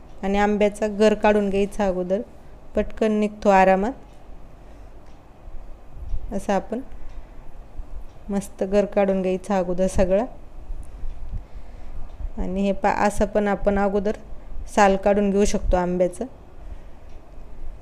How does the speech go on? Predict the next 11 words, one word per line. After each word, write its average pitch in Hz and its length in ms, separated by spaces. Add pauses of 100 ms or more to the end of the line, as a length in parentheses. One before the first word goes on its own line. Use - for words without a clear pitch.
(1300)
सुरीने 196 320
आपण 196 300 (1200)
सगळ्या 202 380
आंब्याचं 190 360
साल 196 260
काढून 196 340
घ्यायचं 190 300
आणि 202 220
नंतर 202 400
आपण 202 320 (280)
आंब्याचा 196 520